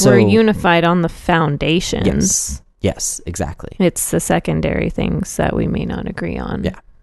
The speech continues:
Speaker 2: Mm-hmm. And I understand there are some secondary issues that people, that, that we, um, split, that churches split, that there, the reason there are different denominations that are still Christian
Speaker 1: Right.
Speaker 2: are because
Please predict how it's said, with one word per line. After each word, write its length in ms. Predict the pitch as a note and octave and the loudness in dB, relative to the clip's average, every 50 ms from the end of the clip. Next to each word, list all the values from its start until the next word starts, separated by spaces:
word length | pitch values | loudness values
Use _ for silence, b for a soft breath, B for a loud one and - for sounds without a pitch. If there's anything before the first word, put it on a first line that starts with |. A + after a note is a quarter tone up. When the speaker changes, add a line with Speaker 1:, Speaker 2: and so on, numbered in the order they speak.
| _ _ _ _ _ _ _ _ - | _ _ _ _ _ _ _ _ -4
Speaker 2:
Mm-hmm. 200 | G2 F2+ F2+ - - - - _ _ _ _ _ _ _ B B B B - | -4 -4 -4 -6 -8 -12 -18 _ _ _ _ _ _ _ B B B B 2
And 100 | F3+ F3+ | 4 6
I 120 | E3 D#3+ | 6 6
understand 420 | D#3+ D#3 D#3 - - D3 C#3 B2+ | 6 4 2 2 2 0 2 2
there 100 | A#2+ A#2 A2+ | 4 2 2
are 40 | G#2 | 2
some 240 | - A#2+ G#2+ G2+ | 2 0 0 0
secondary 720 | F#2+ - - - G#2+ F#2+ - G#2 F#2+ F#2+ F#2 F2+ F2 F2 - | 0 0 0 0 0 0 2 0 2 2 0 0 0 -2 -4
issues 340 | D#2+ D#2+ - - F2 D#2+ E2+ | -4 -6 -6 -6 -8 -8 -8
that 160 | F2 - - | -10 -8 -6
people, 460 | - - E2 - - E2 D#2 D#2 C#2+ - - | -6 -8 -6 -6 -6 -6 -6 -6 -8 -4 -2
that, 140 | G#2+ G2+ - A#2 G#2+ | -2 -2 -2 -2 0
that 240 | G#2 F#2+ F2+ - - | 2 2 0 0 -4
we, 380 | F#2 F#2 F#2 F2+ F2 E2+ F2 - | -4 -4 -2 -2 -2 -4 -6 -6
um, 400 | - F2+ E2+ D#2+ D#2+ D#2 E2+ - - _ _ _ _ _ _ _ - - _ _ _ _ _ _ _ _ _ | -6 -4 -4 -2 -4 -4 -6 -8 -12 _ _ _ _ _ _ _ -20 -20 _ _ _ _ _ _ _ _ _
split, 360 | - - - - G2+ F#2 - | -4 -2 0 0 0 0 0
that 140 | F#2 G#2 F#2+ | -2 -2 -2
churches 340 | - - F#2 - - F2 - | -2 -4 -4 -4 -4 -6 -6
split, 300 | - - F#2 E2 - - | -6 -4 -6 -6 -4 -4
that 160 | F#2+ - - - | -6 -8 -8 -12
there, 380 | - F2+ - G2 F#2 F2+ F2 E2 D#2+ - _ _ | -8 -2 0 0 0 0 0 -2 -6 -12 _ _
the 80 | - F#2+ | -2 0
reason 300 | F2 F#2 F2+ - - F2 | 0 0 0 0 0 0
there 120 | E2+ E2+ | 0 0
are 40 | E2 | -2
different 240 | D#2+ E2 - E2+ D#2+ | -2 -2 -4 -4 -4
denominations 840 | D#2+ D#2 D2+ D2+ D2+ D#2 D#2+ D#2 D2+ - D2+ D2+ D2+ D2+ - - - - _ _ _ _ _ _ | -4 -4 -4 -4 -2 -2 -2 -4 -4 -4 -6 -6 -6 -6 -8 -10 -16 -18 _ _ _ _ _ _
that 140 | D#2 D2+ | -4 -2
are 80 | D#2 D2+ | -2 -4
still 500 | - - - - - D#2 D2 C#2+ C#2+ F2 - _ _ - | -6 -8 -8 -6 -4 -4 -2 -4 -6 -8 -14 _ _ -6
Christian 500 | - F#2+ E2+ - - - C#2 B1 D2+ - - - - _ _ _ - | -2 -2 -2 -2 -4 -6 -6 -6 -6 -10 -14 -20 -20 _ _ _ 0
Speaker 1:
Right. 220 | G#3 F3+ - - _ - | 0 0 0 -2 _ -8
Speaker 2:
are 140 | - D#2 D2 | -6 -6 -4
because 540 | D2 D#2 D#2 - D2+ C#2 C#2 - - - | -4 -6 -6 -6 -8 -8 -8 -10 -12 -12